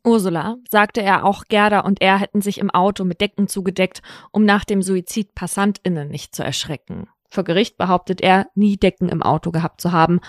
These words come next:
obwohl Gerda nachweislich mit einer zugedeckt war, als Ursula sie im Wagen fand.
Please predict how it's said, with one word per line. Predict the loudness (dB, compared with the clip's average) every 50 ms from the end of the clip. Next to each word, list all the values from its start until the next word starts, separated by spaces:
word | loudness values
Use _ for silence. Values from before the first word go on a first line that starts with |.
| -10 -20 -20 -12 _
obwohl | -10 0 4 4 4 6
Gerda | 6 4 4 4 2 2 2
nachweislich | 2 2 2 2 0 -2 -2 -2 -2 -2 -4 -6 -6 -4 -4
mit | -2 0
einer | 0 0 0 -2 -4
zugedeckt | -4 -2 0 0 0 0 -2 -4 -6 -6 _
war, | -4 -4 -4 -4 -8 -10 _ _
als | -6 -6 -4 -2 -2
Ursula | -2 0 0 0 0 0 -2
sie | -4 -6 -6
im | -2 0
Wagen | 2 2 2 2 0 -2 -8
fand. | -10 -12 -12 -10 -10 -12 -12 -16 -20